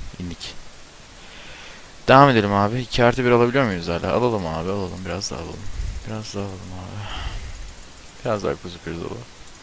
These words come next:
Bir tane daha alalım abi bundan. Biraz daha bundan abi. Biraz daha bundan abi. Yoruldum, yemin ediyorum. Hadi şu fakir arabasını da alalım da çocuk çocuk sevindirelim bari. Çocuklar oynasın otoyolumuzda.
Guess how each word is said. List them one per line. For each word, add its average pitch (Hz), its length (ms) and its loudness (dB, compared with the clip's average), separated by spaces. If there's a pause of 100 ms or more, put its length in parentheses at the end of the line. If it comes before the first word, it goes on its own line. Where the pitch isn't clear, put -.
(160)
Bir - 40 -6
tane 92 260 2
daha 90 100 6
alalım 82 240 2
abi 80 140 -4
bundan. 90 180 -8 (1600)
Biraz 120 300 -4
daha 120 180 4
bundan 101 260 -2
abi. 95 340 0 (840)
Biraz 123 340 -8
daha 120 100 -4 (140)
bundan 101 180 -6
abi. 98 220 -2
Yoruldum, 120 440 6
yemin 117 200 4
ediyorum. 117 280 6
Hadi 117 180 4
şu - 180 -8
fakir - 280 4
arabasını 110 380 8
da 110 40 2
alalım 104 320 2
da 98 40 0
çocuk 98 300 -2
çocuk 98 200 -2
sevindirelim 87 520 -2
bari. 82 180 -4 (840)
Çocuklar 90 300 -4
oynasın 92 400 -2
otoyolumuzda. 82 680 -4